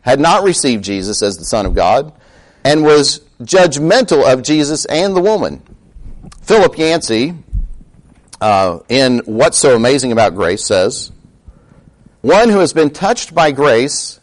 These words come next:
will no longer look on others who stray as those evil people or those poor people who need our help. Nor must we search for signs of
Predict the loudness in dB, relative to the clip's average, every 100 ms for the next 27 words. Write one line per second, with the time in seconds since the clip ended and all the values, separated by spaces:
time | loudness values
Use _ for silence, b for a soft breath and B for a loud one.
0 | -4 -2 2 2 4 2 2 2 2 2
1 | 0 0 2 0 -2 0 0 2 0 0
2 | -2 -6 -6 -12 -2 2 4 2 0 0
3 | 2 2 -2 -8 -20 -20 b b b -18
4 | 0 4 4 4 0 -2 -2 0 0 -2
5 | -6 _ -20 -20 -12 -12 -8 -10 -12 _
6 | _ -10 -8 -16 -18 -20 _ B B 2
7 | 4 6 4 0 -10 -12 2 4 6 4
8 | 0 -10 -20 _ _ 0 4 4 4 0
9 | -2 -2 0 0 -2 -8 -4 0 4 4
10 | 2 -2 0 2 2 0 0 0 0 -8
11 | _ _ _ _ _ _ _ _ _ _
12 | -2 2 4 4 2 2 0 0 2 2
13 | 0 -4 -2 0 2 2 0 -2 2 4
14 | 2 -2